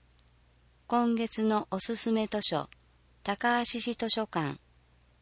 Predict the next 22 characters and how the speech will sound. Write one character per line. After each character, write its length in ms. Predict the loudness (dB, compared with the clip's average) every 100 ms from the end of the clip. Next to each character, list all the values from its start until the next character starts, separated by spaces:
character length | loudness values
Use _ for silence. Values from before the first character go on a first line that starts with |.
| _ -20 _ _ -6
古 180 | -4 0
城 300 | 2 2 0
春 380 | -2 -2 -2
田 180 | 0 -2
里。 180 | -2 -10 -16 -20 _ _ _ _ _ _ _ _
著 160 | -4 0
者、 320 | 0 0 -2 _
沢 420 | -12 -4 0 0 0
田 160 | -4
塔 320 | -2 -2 -2
子。 280 | -4 -8 -8 -12 _ _ _ _ _
総 400 | -6 0 2 2
画、 240 | 2 0 0 -18
装 420 | -8 -2 -2 -2
丁、 340 | -2 0 0 -2 _ _ _ -4
西 280 | 0 2 2
昇。 520 | 0 0 0 0 -4 -10 _ _ _ _ -6
鈴 340 | -2 0 -2
木 140 | -4 -2
敏 300 | 0 0 0
文。 380 | 0 0 0 -6 _ _ _ _ _ -10
出 280 | -4 -2